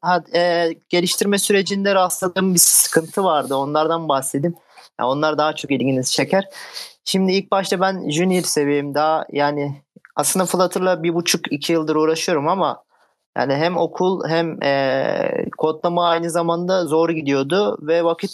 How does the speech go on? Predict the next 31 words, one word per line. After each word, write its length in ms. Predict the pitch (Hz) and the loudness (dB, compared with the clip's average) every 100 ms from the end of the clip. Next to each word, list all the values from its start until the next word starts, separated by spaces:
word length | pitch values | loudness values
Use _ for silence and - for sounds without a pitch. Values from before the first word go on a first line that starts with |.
| - | -4
buldukça 420 | 175 165 - 196 | -4 -4 -2 0
uğraşıyordum 600 | 175 160 - 180 143 135 | 2 2 0 -2 -2 0
yani. 340 | 127 135 110 - _ - - - _ - | 0 0 -4 -10 _ -20 -20 -20 _ -2
E, 400 | 147 143 139 143 - - | 0 2 0 -4 -10 -10
bu 460 | 147 202 190 139 _ _ _ _ _ _ _ | 0 2 2 -2 _ _ _ _ _ _ _
şey 320 | - - 190 185 | -6 0 2 2
vardı, 420 | 147 135 131 131 - - | 2 0 -2 -2 -4 -2
e, 400 | 139 139 139 139 | 0 2 0 -2
bottom 460 | 139 160 160 180 170 | -2 -4 -4 -4 -2
navigation 680 | 170 170 175 170 - 170 | 0 0 0 -2 -4 -4
bar 140 | 156 160 | -2 -2
sıkıntısı 600 | - - 151 143 - 165 | -4 -6 -4 -4 -4 -2
vardı. 300 | 135 117 123 | -2 -2 -4
Bunu 380 | 127 139 147 - - 226 - | -4 -2 -2 -4 -8 -18 -2
gerçi 320 | 143 139 - | 0 0 -4
çoğu 240 | - 151 | -2 -2
kişi 220 | 143 - 156 | -2 -2 0
rastlamıştır. 800 | 147 143 160 147 - - - _ - - | 0 -2 -4 -2 -2 -4 -6 _ -12 -2
E, 420 | 131 131 127 127 - - - - - _ _ - | 0 2 2 0 -2 -8 -16 -20 -20 _ _ -2
yani 220 | 139 127 | 0 0
iç 200 | 143 - | 0 0
içe 440 | - 165 151 127 - | 2 2 2 0 -2
navigasyonda 800 | 147 156 151 151 - 156 160 180 | 0 2 2 0 0 0 0 -2
şey 200 | - 165 | 2 2
oluyordu, 320 | 147 127 123 | 2 0 0
alttaki 580 | 127 139 - 147 165 151 | 0 0 -2 -2 0 2
bottom 340 | 143 143 160 | 0 0 -2
navigation 600 | 151 151 151 151 - 143 | 0 2 2 0 -2 -2
bar 200 | 160 175 | 0 0
kayboluyordu 640 | - 160 147 123 117 113 117 | -2 -4 -4 -6 -6 -6 0
böyle. 320 | 120 151 | 2 0